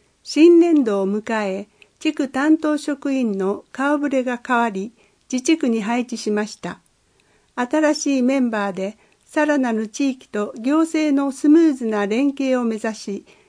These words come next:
活動していきます。皆さんのご支援、ご協力をよろしくお願いします。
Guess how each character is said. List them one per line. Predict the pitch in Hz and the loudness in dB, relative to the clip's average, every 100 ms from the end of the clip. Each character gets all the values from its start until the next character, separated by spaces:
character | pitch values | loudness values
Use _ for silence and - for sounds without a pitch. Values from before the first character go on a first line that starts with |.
| - | -8
活 | 254 254 277 | -4 -4 -2
動 | 311 294 | 0 0
し | 285 | -2
て | 262 247 | -4 -4
い | 226 | -4
き | 214 | -4
ま | 208 | -4
す。 | 214 - _ _ _ _ _ _ _ _ - | -6 -14 _ _ _ _ _ _ _ _ 2
皆 | 277 320 | 4 4
さ | 311 277 | 2 -2
ん | 240 | -2
の | 220 220 | -2 -2
ご | 240 | -4
支 | 233 277 | -4 -4
援、 | 269 214 214 _ _ _ - | -2 -2 -4 _ _ _ -4
ご | 226 | -4
協 | 226 302 302 | 0 2 2
力 | 277 262 262 226 | 2 -2 -2 -2
を | 220 - | -4 -2
よ | 254 | 0
ろ | 302 | 0
し | 339 - | -2 -4
く | 247 | -2
お | 214 | 0
願 | 208 233 226 | 0 -2 -4
い | 220 | -6
し | - 190 | -4 -4
ま | 202 | -4
す。 | 214 - _ | -8 -18 _